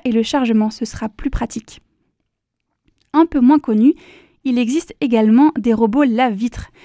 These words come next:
qui peuvent être appréciables, en particulier pour les grandes surfaces vitrées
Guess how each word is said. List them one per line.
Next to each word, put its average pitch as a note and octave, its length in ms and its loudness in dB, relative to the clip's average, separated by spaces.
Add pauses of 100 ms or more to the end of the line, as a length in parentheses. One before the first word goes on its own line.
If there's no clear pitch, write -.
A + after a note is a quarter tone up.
(220)
qui C#4 100 0
peuvent B3+ 220 0
être A3 220 -2
appréciables, B3 760 -2 (140)
en D#4 120 4
particulier B3 500 -4
pour B3+ 220 -8
les G#3+ 100 -2
grandes A#3 300 2
surfaces A3 440 -4
vitrées A#3 460 -4